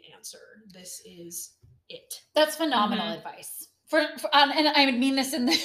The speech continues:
Speaker 2: <laughs> least patronizing way, from someone who's not a parent,
Speaker 1: <laughs> Yes.
Speaker 2: that is truly fantastic
Speaker 1: Totally.
Speaker 2: advice to parents.
Speaker 1: Mm-hmm.
Speaker 2: Because as a parent, you want to fix everything.
Speaker 1: Mm-hmm.
Speaker 2: You wanna make it easy.
Speaker 3: Oh my gosh.
Speaker 1: Mm-hmm.
Speaker 2: You want to make sure there's no suffering.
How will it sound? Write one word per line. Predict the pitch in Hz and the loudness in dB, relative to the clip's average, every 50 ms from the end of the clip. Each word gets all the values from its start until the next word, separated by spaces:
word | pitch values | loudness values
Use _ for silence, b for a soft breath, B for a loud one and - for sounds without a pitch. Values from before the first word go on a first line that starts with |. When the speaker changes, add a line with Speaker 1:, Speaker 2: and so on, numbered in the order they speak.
| - | -6
Speaker 2:
<laughs> | - - | 0 4
least | 349 311 294 - - - - | 4 6 6 4 0 -2 0
patronizing | 247 220 - - 226 202 196 185 202 196 | 0 0 0 -2 -4 -4 -4 -6 -4 -2
way, | 190 185 190 196 - | -2 0 -2 -2 -2
from | - 220 247 | -4 -4 -4
someone | - - 254 269 302 294 | 0 0 2 2 4 2
who's | 277 233 | 2 2
not | 233 - 208 | 0 0 -2
a | - | -4
parent, | - 190 160 175 185 202 214 220 320 330 | -6 -8 -6 -4 -2 -2 -2 -2 -2 -2
Speaker 1:
<laughs> | 330 | 0
Yes. | 349 262 262 247 | 0 0 2 4
Speaker 2:
that | 254 247 262 | 4 6 6
is | 285 320 - - - | 6 4 2 0 -2
truly | - - 277 285 285 285 254 220 | -4 -2 -2 0 0 0 0 0
fantastic | - - 214 202 220 - 196 180 170 - - 185 | 2 0 0 0 0 -4 -4 -4 -4 -6 -6 -6
Speaker 1:
Totally. | 190 185 190 180 170 | -6 -6 -6 -6 -6
Speaker 2:
advice | 165 - - | -6 -8 -12
to | - - | -14 -12
parents. | 175 165 139 - - - _ - 214 202 190 180 | -12 -12 -14 -14 -16 -20 _ -12 -10 -10 -10 -10
Speaker 1:
Mm-hmm. | 175 170 B B B B B B B | -14 -20 B B B B B B B
Speaker 2:
Because | 269 254 269 302 262 226 220 208 196 196 185 170 - - - - - _ _ _ _ _ _ _ _ | -6 -2 4 4 6 6 6 4 0 -2 -6 -10 -12 -12 -14 -16 -18 _ _ _ _ _ _ _ _
as | 240 254 285 294 254 269 | 6 6 6 6 4 2
a | |
parent, | 233 262 269 233 226 220 208 190 196 | 0 0 2 2 2 2 0 -2 -4
you | 208 233 220 | -6 -6 -6
want | 196 202 208 208 202 214 - - | -2 -2 -2 -2 -2 -4 -8 -12
to | 254 - | -6 -4
fix | 226 - - - | -4 -4 -4 -6
everything. | 175 156 156 147 - 165 202 226 - 214 | -10 -10 -10 -12 -14 -14 -16 -14 -18 -18
Speaker 1:
Mm-hmm. | 196 175 175 170 170 - | -18 -18 -18 -20 -20 -14
Speaker 2:
You | - 220 | -10 -8
wanna | 185 185 185 | -6 -4 -4
make | 196 190 | -4 -4
it | 226 | -4
easy. | 226 175 151 202 | -6 -8 -10 -12
Speaker 3:
Oh | 185 180 | -12 -14
my | 175 165 | -14 -16
gosh. | 160 151 156 _ 160 | -18 -20 -20 _ -20
Speaker 1:
Mm-hmm. | - 196 196 | -18 -10 -8
Speaker 2:
You | 214 226 220 | -6 -2 0
want | 220 208 202 196 202 - - - - | 0 0 0 -2 -4 -6 -8 -6 -4
to | - 220 190 190 190 190 190 190 190 190 185 185 185 185 185 - - _ _ _ _ _ - - - - _ | -4 -4 -4 -4 -6 -8 -8 -8 -8 -8 -8 -8 -8 -10 -10 -12 -14 _ _ _ _ _ -16 -16 -16 -14 _
make | 208 208 196 | -10 -8 -6
sure | - 214 202 | -6 -6 -6
there's | 202 208 | -6 -6
no | 220 | -6
suffering. | 220 220 214 175 - - 208 170 165 196 196 | -6 -4 -4 -6 -6 -6 -10 -12 -12 -12 -14